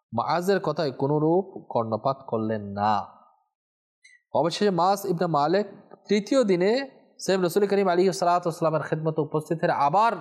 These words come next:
নিবেদন করলেন, "ইয়া রাসূলুল্লাহ সাল্লাল্লাহু আলাইহি ওয়াসাল্লাম।" তখন আল্লাহর হাবিব আলাইহিস সালাতু ওয়াস সালাম যে মাসের জন্য গর্ত খনন করালেন, তারপর ওটাতে তাতে আবদ্ধ করিয়ে পাথর নিক্ষেপ করার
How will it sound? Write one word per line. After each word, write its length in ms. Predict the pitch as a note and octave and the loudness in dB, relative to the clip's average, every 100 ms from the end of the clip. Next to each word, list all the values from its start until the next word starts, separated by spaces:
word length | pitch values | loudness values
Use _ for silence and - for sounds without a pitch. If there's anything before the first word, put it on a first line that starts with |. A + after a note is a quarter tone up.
| - - - D#3+ | -10 -20 -6 -2
নিবেদন 340 | D#3+ D#3 D#3+ | 0 0 0
করলেন, 200 | D#3 C#3+ | 0 0
"ইয়া 160 | D3 E3 | 0 0
রাসূলুল্লাহ 420 | D#3 D3 C#3 C3+ | -2 -2 0 -2
সাল্লাল্লাহু 480 | - C3 B2 A#2+ A#2 | -2 -2 0 0 0
আলাইহি 180 | A2 | -6
ওয়াসাল্লাম।" 320 | - G#2+ G#2+ - | -8 -12 -12 -6
তখন 460 | C3 C#3 B2 - _ _ - | -4 -4 -8 -20 _ _ -4
আল্লাহর 220 | B2+ C3+ | 0 0
হাবিব 240 | B2+ C#3 C3+ | 0 -2 0
আলাইহিস 280 | B2+ B2+ | -2 -4
সালাতু 260 | B2+ B2 A#2+ | -2 -2 -2
ওয়াস 120 | A2 | -6
সালাম 300 | A#2+ C3 A3+ - - _ _ _ _ _ _ _ _ _ _ _ | 0 0 0 -8 -20 _ _ _ _ _ _ _ _ _ _ _
যে 180 | A#2 G#2+ | -2 -2
মাসের 500 | G#2 A2+ D3 F3+ G3 | 0 0 0 0 -2
জন্য 260 | E3+ F#3 D3+ | 0 0 -2
গর্ত 280 | C3 - F#3 | -4 -4 -4
খনন 360 | - C#3+ B2 | -2 -2 -2
করালেন, 360 | - G#2 F#2+ F2 _ _ - | -2 -2 -2 -6 _ _ -4
তারপর 540 | D#3+ G#3 G#3 - - | -2 -2 -4 -6 -6
ওটাতে 320 | C#3 B2+ D#3+ E3 | -4 -2 -2 -2
তাতে 260 | C#3 C#3 | -2 -2
আবদ্ধ 500 | - C3+ C3 C3+ D#3 | -2 -2 0 -2 -2
করিয়ে 420 | F3 D3+ C#3+ E3 | -2 0 2 2
পাথর 600 | G3 - C3 C#3 - F3+ | 0 -2 -4 -2 0 0
নিক্ষেপ 360 | D#3 C3 - F3+ - | 0 -6 -4 -6 -4
করার 360 | D3 C#3+ F3 | 0 2 2